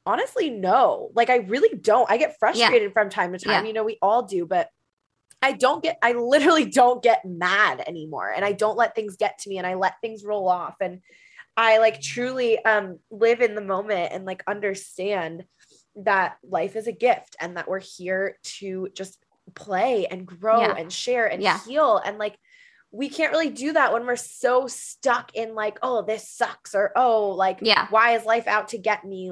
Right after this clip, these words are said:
Speaker 1: And meditation is such a great tool to get you out of that. Um, Erica talks a lot about Doctor Joe Dispenza. I would definitely say that th-, that's, like, her guru. And
Speaker 2: <laughs>
Speaker 1: mine is Deepak Chopra, I would say. He is, like, the number one person that has helped me throughout my journey.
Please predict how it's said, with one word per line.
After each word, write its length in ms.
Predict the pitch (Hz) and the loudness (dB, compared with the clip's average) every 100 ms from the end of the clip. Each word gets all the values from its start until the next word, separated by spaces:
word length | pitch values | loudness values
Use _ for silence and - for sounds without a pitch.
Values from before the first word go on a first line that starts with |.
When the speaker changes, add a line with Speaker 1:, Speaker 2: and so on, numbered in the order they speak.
| 170 | -8
Speaker 1:
And 300 | 196 196 180 | -8 -8 -10
meditation 540 | 196 214 240 220 214 220 | -8 -8 -6 -10 -8 -10
is 140 | 208 | -10
such 300 | - 185 190 | -6 -6 -6
a 60 | 196 | -12
great 360 | 185 175 175 - | -12 -10 -10 -10
tool 240 | - 175 | -10 -10
to 60 | 170 | -8
get 180 | 165 175 | -12 -10
you 80 | - | -8
out 180 | 120 | -8
of 100 | 156 208 | -6 -2
that. 300 | 208 208 - _ - - - | 0 0 -4 _ -20 -8 0
Um, 240 | 208 185 - | 0 0 2
Erica 320 | 233 247 254 | 2 2 -2
talks 260 | 240 220 | -2 -2
a 60 | 220 | -2
lot 160 | 196 202 | 0 0
about 240 | 196 - | 0 -2
Doctor 300 | 185 190 202 | -4 -6 -6
Joe 160 | 196 185 | -4 -6
Dispenza. 420 | 185 - 170 180 | -6 -6 -6 -4
I 160 | 175 | -2
would 120 | 175 170 | -2 -4
definitely 340 | 185 185 180 | -8 -8 -12
say 100 | 185 | -8
that 180 | 175 - - | -8 -8 -16
th-, 120 | 175 - | -20 -12
that's, 260 | 160 180 | -10 -8
like, 180 | 175 165 _ - | -10 -12 _ -14
her 140 | 220 | -12
guru. 580 | 175 208 196 190 170 175 | -6 -4 -2 -2 -4 -4
And 300 | 254 277 185 | -2 -4 -2
Speaker 2:
<laughs> 0 | |
Speaker 1:
mine 320 | 196 185 196 | 0 0 -2
is 220 | - 190 - - - _ _ _ - - | -4 -4 -4 -10 -18 _ _ _ -20 -14
Deepak 420 | 196 233 233 190 190 | -10 -6 -2 -2 0
Chopra, 300 | 185 185 170 | -2 0 0
I 120 | 165 | 0
would 180 | 170 170 | -2 -4
say. 240 | 190 175 | -4 -4
He 180 | 180 202 | -4 -6
is, 100 | 185 | -6
like, 140 | 190 | -6
the 80 | 208 | -8
number 340 | 190 180 185 180 | -8 -6 -4 -4
one 160 | 170 | -6
person 340 | 185 165 - 180 | -6 -8 -8 -10
that 120 | 170 | -8
has 140 | 180 | -10
helped 300 | - 165 - | -8 -8 -8
me 100 | 180 | -18
throughout 440 | 165 175 170 165 170 | -16 -8 -4 -4 -6
my 120 | 160 | -12
journey. 540 | 160 156 165 170 180 | -8 -10 -10 -14 -16